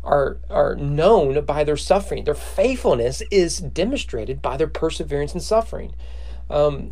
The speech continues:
and so anyone who suggests otherwise is lying to you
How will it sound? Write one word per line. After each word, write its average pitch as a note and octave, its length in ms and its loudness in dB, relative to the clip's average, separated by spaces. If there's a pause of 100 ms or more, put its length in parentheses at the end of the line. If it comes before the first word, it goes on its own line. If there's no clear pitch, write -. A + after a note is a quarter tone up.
and D3 140 -2
so D3 320 2 (160)
anyone G3+ 600 0
who D3+ 120 -6
suggests D3+ 640 0
otherwise C3 720 0 (360)
is E3 440 0
lying D3+ 640 4
to - 160 -6
you A#2+ 420 -2